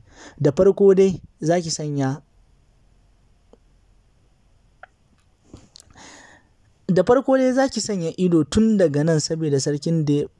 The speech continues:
ɓata ne shekaru fiye ma da talatin na gano ina, inda yake.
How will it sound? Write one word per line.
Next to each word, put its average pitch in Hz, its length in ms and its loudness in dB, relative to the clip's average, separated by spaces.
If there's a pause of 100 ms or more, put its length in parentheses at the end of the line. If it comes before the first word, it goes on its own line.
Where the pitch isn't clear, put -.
ɓata 147 260 0
ne 135 160 0
shekaru 131 600 -2 (140)
fiye 151 280 2
ma 190 160 2
da 175 100 0
talatin 139 440 -4
na 143 100 -2
gano 147 300 -2
ina, 151 320 -4 (380)
inda 151 240 0
yake. 131 320 -2